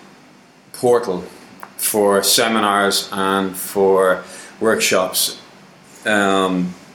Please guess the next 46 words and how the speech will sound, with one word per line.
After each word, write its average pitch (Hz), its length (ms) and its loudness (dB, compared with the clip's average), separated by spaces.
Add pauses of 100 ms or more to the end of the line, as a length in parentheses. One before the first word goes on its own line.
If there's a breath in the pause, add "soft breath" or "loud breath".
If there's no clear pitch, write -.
(220)
based 123 300 2
around 110 340 2
human 107 260 0
science. 101 400 2
So 95 360 2 (1400 loud breath)
generally 147 380 2
for 123 80 -2
the 120 80 2
general 139 300 2
public, 135 280 0
it's 131 140 0
there 123 360 4
in 117 100 -10
case 117 260 0
anyone 117 220 0
wants 110 180 0
to 110 60 0
learn 110 400 4
sort 104 160 -2
of 95 80 -4
interesting 104 480 0
topics 107 360 0
from 104 120 -6
some 107 160 -2
people 107 300 0
in 98 100 0
Dubai. 98 500 2 (480 loud breath)
We're 113 80 0
gonna 113 120 0
focus 120 280 2
on 110 100 -2
the 101 80 2
local 104 360 2
area 98 300 4
to - 80 -4
begin 98 260 -2
with 98 140 -2
and 98 80 -4
just 95 200 -4
film 101 280 0
some 98 180 -2
experts 101 720 0 (440 loud breath)
speaking 104 360 -4
about 98 380 2
their, 95 440 2
um, 92 360 -8